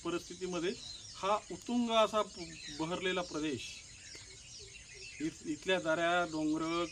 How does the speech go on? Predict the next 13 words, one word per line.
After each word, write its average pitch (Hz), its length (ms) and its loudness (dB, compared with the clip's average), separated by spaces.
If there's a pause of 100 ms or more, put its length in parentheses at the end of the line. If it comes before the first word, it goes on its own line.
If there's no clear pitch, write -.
(160)
अं, 135 580 2
वन्य 156 300 2
पक्षी 170 540 -2
यांची 151 340 0
जर 160 140 -2 (320)
खऱ्या 165 320 2
अर्थाने 151 340 -2
सानिध्य 143 440 -2
मिळालं 135 360 -2
ना, 131 80 -4 (380)
तर 143 60 -6
कोणाचंही 147 760 -2
मन 135 320 0